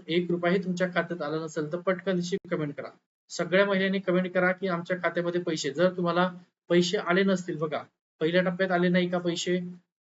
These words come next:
तुमचा जो पहिला टप्पा झाला ऑगस्ट महिन्याचा, ठीक आहे, ऑगस्ट मध्ये पहिला, अ, चौदा तारखेपासून ते सतरा तारखेपर्यंत, त्याच्यानंतर दुसरा टप्पा झाला एकोणतीस ऑगस्ट ते एकतीस ऑगस्ट, आणि आता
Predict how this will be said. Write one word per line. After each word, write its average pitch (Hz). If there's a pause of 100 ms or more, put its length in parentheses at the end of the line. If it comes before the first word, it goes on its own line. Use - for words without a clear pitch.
(100)
तुमचा 170
जो 185
पहिला 180
टप्पा 180
झाला 175
ऑगस्ट 170
महिन्याचा, 156 (560)
ठीक 160
आहे, 214 (300)
ऑगस्ट 180
मध्ये 180
पहिला, 175 (460)
अ, 147
चौदा 165
तारखेपासून 180
ते 196
सतरा 185
तारखेपर्यंत, 170
त्याच्यानंतर 185
दुसरा 180
टप्पा 185
झाला 175
एकोणतीस 180 (420)
ऑगस्ट 175
ते 180
एकतीस 175
ऑगस्ट, 139
आणि 170
आता 185